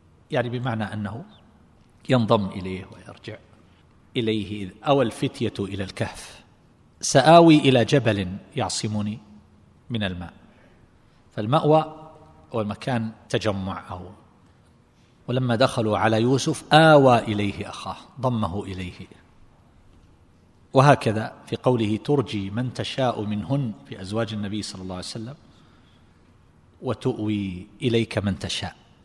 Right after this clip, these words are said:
يعني تجمعهن إليك، تضمهن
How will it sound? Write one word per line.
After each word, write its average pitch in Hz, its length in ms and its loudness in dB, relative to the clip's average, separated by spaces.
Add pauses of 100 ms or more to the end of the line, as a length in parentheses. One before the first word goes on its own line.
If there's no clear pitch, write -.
(720)
يعني 98 320 -6 (760)
تجمعهن 107 600 -6
إليك، 98 540 -10 (160)
تضمهن 104 760 -6